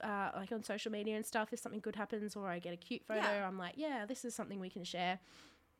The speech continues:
Speaker 1: And I'm not gonna sit there and be like, "I'm at my lowest point," and take a photo of me with a fucking baking pan on my head.
Speaker 2: <laughs>
Speaker 1: Peace sign.
Speaker 2: Bang,
Speaker 1: "What's up?
Speaker 2: bang.
Speaker 1: I just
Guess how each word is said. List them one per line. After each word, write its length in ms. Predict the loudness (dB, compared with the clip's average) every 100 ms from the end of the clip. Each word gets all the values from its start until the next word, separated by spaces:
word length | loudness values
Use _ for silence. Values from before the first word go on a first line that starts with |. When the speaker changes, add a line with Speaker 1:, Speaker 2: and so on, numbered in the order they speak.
| _ _ -20 -16 2
Speaker 1:
And 120 | 6
I'm 80 | 6
not 140 | 6
gonna 200 | 4 2
sit 240 | 2 -2 2
there 240 | 2 2
and 80 | 2
be 160 | 0
like, 320 | 4 4 4 -2 -18 -10 2
"I'm 120 | 6
at 120 | 6
my 140 | 8 8
lowest 420 | 8 8 6 4
point," 300 | 6 6 4
and 80 | 0
take 160 | -2
a 40 | 0
photo 320 | 2 4 2
of 80 | 2
me 160 | 0
with 120 | 0
a 40 | -2
fucking 280 | -4 -4 0
baking 340 | 0 0 -6
pan 280 | -2 0 0
on 100 | 0
my 140 | 2
head. 300 | 4 4 4 6
Speaker 2:
<laughs> 960 | 12 12 12 12 12 12 12 12 12
Speaker 1:
Peace 160 | 12 12 12
sign. 540 | 12 12 12 10 8
Speaker 2:
Bang, 400 | 6 6 6 6 8
Speaker 1:
"What's 220 | 10 12
up? 220 | 12 12
Speaker 2:
bang. 100 | 12
Speaker 1:
I 60 | 10
just 240 | 8